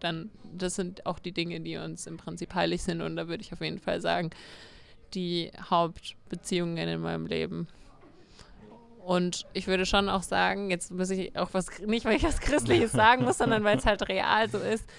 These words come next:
mein Gottesglaube verändert sich die ganze Zeit. Aber es bleibt immer irgendwas, was in mir drin steckt oder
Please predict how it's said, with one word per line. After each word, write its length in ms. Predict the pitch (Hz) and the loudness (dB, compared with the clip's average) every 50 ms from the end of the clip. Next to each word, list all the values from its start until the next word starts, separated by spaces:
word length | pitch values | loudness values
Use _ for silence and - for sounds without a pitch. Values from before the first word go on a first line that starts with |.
| - - - - - | -20 -20 -18 -14 -8
mein 200 | - 202 196 208 | -4 -2 -2 2
Gottesglaube 600 | 208 220 220 - 196 - - - 196 196 185 185 | 0 0 0 -2 -10 -8 -4 -2 0 0 0 -2
verändert 500 | 175 - 180 - - 202 214 214 202 202 - | -2 -2 -2 -2 0 0 0 0 -2 -4 -6
sich 260 | - 180 175 175 - | -6 -6 -6 -6 -8
die 120 | - 180 | -10 -6
ganze 320 | 170 160 160 160 160 - - | -4 -2 -2 -2 -4 -8 -12
Zeit. 480 | - - 175 165 156 160 160 - - - - - - - - - - - - - - | -6 -4 -4 -2 -2 -4 -4 -6 -10 -14 -16 -20 -20 -20 -20 -20 -20 -20 -20 -8 0
Aber 220 | - 185 180 180 | 0 2 4 4
es 160 | 180 180 - | 4 2 2
bleibt 400 | - - 175 175 185 202 220 - - | -2 0 4 6 6 6 4 2 -2
immer 320 | - 202 208 214 208 202 | -4 -2 0 0 0 0
irgendwas, 480 | 202 208 208 214 196 196 196 196 - - | 0 0 0 0 0 0 -2 -2 -2 -2
was 220 | 185 185 180 - - | -2 -2 -2 -2 -6
in 160 | - 180 185 | -6 -4 -2
mir 200 | 185 190 190 185 | 0 0 0 0
drin 280 | 190 185 196 196 202 | 0 0 0 0 -2
steckt 640 | 196 - - - - - - - - - - - - - - | -2 -4 -4 -2 -2 -2 -2 -6 -12 -14 -12 -12 -12 -10 -4
oder 440 | - 185 180 180 180 180 196 - - | -2 0 2 2 2 2 0 -2 -4